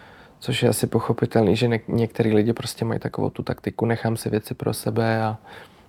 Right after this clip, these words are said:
za dveřma zpovědnice to tam všechno jako vysypu. Ale já jsem šla spíš tou cestou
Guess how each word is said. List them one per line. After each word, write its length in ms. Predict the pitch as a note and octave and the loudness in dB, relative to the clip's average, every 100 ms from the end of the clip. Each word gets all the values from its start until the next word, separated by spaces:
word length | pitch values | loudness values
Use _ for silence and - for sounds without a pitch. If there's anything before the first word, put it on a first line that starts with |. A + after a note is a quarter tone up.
| - | -8
za 160 | A#2 A#2 | 0 2
dveřma 380 | A2 A2 A2 A2+ | 2 0 -2 -4
zpovědnice 800 | - G#2+ G#2+ G#2+ G#2+ A2+ A2 A2 | -4 -2 0 0 -2 -2 -2 -4
to 100 | A2+ | -6
tam 160 | A#2 | -6
všechno 320 | A#2 A#2+ - A#2 | -6 -8 -6 -6
jako 200 | - A#2+ | -2 -2
vysypu. 540 | A#2 A#2 - A#2 A#2+ - - - - - _ - | -2 -4 -2 -2 -2 -6 -18 -18 -18 -20 _ 6
Ale 800 | A2+ A2+ A2+ A2+ A2+ A2+ A2+ A2+ | 8 8 8 8 8 8 8 8
já 120 | A2+ | 6
jsem 180 | - A#2 | 4 0
šla 160 | - A2+ | 0 0
spíš 240 | - A#2 | 0 0
tou 260 | - A#2 A#2 | 4 4 2
cestou 800 | - A#2 - A2+ A2+ A#2 A2+ | -4 -8 0 2 4 4 2